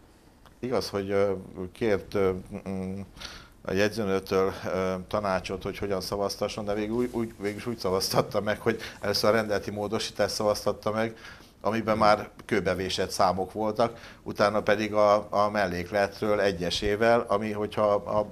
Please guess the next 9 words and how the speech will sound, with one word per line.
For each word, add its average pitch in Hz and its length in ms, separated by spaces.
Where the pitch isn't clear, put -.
bármi 110 460
nem 104 200
megy 98 160
át 98 160
a 92 60
szavazáson, 107 640
akkor 110 240
borul 92 300
a 90 140